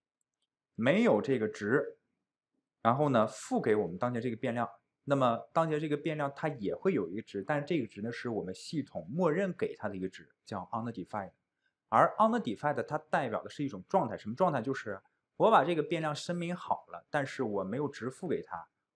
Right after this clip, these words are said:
我默认的这个状态叫 undefined。好，这是我们 undefined 它的一个作用。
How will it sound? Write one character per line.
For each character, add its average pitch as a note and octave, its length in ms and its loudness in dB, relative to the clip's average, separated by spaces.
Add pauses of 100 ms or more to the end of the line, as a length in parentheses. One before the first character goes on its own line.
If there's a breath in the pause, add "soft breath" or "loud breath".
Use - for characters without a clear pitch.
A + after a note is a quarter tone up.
我 G#2 280 2
默 D#3+ 260 2
认 D3 160 0
的 A2 60 -2
这 G#2 140 -6
个 F#2+ 60 -8
状 G2+ 180 -6
态 F#2 100 -10
叫 F2+ 300 -6
undefined。 G#2 640 -6 (960)
好， D#2+ 300 -8
这 A#2 160 -4
是 - 140 -8
我 F#2 120 -6
们 E2+ 240 -12 (240)
undefined G#2+ 420 -2
它 A2 120 -8
的 G2+ 60 -2
一 F#2+ 40 -6
个 G#2 80 -6
作 D3 180 0
用。 - 80 -8